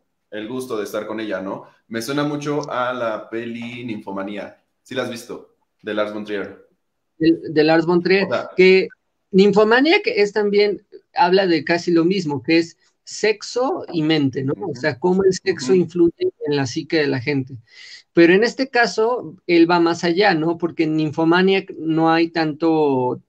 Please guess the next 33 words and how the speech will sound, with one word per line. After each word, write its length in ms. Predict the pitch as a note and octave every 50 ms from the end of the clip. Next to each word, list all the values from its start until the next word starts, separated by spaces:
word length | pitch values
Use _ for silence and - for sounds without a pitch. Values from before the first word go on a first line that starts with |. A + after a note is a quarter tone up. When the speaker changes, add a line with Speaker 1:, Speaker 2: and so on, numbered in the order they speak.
| _ _
Speaker 2:
tanto 300 | - D#3 D3+ D3 - C#3+
psicópata, 720 | - - C3+ - E3 D#3+ D#3+ D#3+ D#3 - - - - -
¿no? 260 | C3 C#3 - G3+ F#3 _ - - - - - - _ _ _ _
Y 240 | - D#3+ D3 D3 D3+
Speaker 1:
No, 260 | D3+ D3 C3 B2 A#2+
Speaker 2:
a-, 40 | A#2+
Speaker 1:
eso 240 | B2 E3+ D#3+ D3+ D3+
Speaker 2:
en 80 | D3+
Speaker 1:
es 140 | C3 C3 B2+
simplemente 480 | C3+ C3 A#2+ B2 B2 B2 A#2 A#2+ A#2+ A2+
sexo 420 | - - A#2 A2 A2 - A2+ A2
y 100 | A2 G2
el 120 | - - D3
acto 240 | - F#2+ - G#2
sexual 380 | G2+ - E2+ - - F#2 F2+ F2+
de 80 | F#2 F2+
la 80 | F2
ninfomanía 600 | E2+ E2 E2 E2 E2+ E2+ E2+ E2+ F#2 F2+ F2 F2
como 200 | - F2+ F2+ F2
tal, 260 | - F2 F2+ - - _ _ _ _ _ _ _
en 120 | - F#2+
este 160 | F#2+ F#2+ F#2
sentido. 320 | E2+ - D#2 F2 - G2 F#2
Speaker 2:
Exacto. 400 | F#2 - F3 - - _ - - _ _ _ _ _ _ _ _ _ _ _ _ _ _
Pero 180 | F#3 F3+ F3
en 120 | F3 F3 F#3
Speaker 1:
Sí, 60 | G#3
Speaker 2:
esta 220 | G3 E3 F#3+ G#3
Speaker 1:
sí, 100 | G3+ -
Speaker 2:
sí 100 | - G3
hay 100 | G3 F#3+ F3+
Speaker 1:
sí. 60 | -
Speaker 2:
psicopatía 720 | F3+ F3 - E3 E3 - D#3 - - _ _ _ E4 E4+